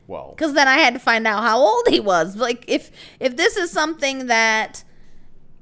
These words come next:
Speaker 2: you think is acceptable and that it's still legal in the, in the U K, how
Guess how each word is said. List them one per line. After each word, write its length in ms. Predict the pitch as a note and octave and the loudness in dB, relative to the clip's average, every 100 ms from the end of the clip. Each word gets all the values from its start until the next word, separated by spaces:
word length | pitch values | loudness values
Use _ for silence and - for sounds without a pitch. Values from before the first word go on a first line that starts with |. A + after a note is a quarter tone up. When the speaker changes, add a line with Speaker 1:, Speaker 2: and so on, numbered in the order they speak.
| - - - - | -20 -20 -20 -14
Speaker 2:
you 260 | A3+ C4+ G4+ | -4 2 2
think 300 | F#4+ D4 C#4+ | 2 -4 -2
is 120 | A#3 | -4
acceptable 1080 | - - - C#4+ - A#3 F#3 D3 C#3+ G#3 - _ _ _ | -4 -4 2 2 2 -4 -2 -2 -4 -8 -12 _ _ _
and 140 | A#3 B3+ | -2 2
that 120 | A3+ | 2
it's 180 | A#3 - | 2 -4
still 280 | - E4 D#4 | -4 -2 -2
legal 340 | D4 E4 C4 | -2 0 0
in 160 | A#3 A3+ | -2 -2
the, 320 | G#3+ - - _ | -4 -4 -16 _
in 280 | B3+ A#3+ A#3 | -6 -4 -2
the 100 | A3+ | -4
U 120 | A3 | -6
K, 520 | - D#4+ C#4 A3+ A3+ - _ _ _ _ _ _ _ | -4 -4 -4 -6 -10 -16 _ _ _ _ _ _ _
how 200 | - E4 | -8 -4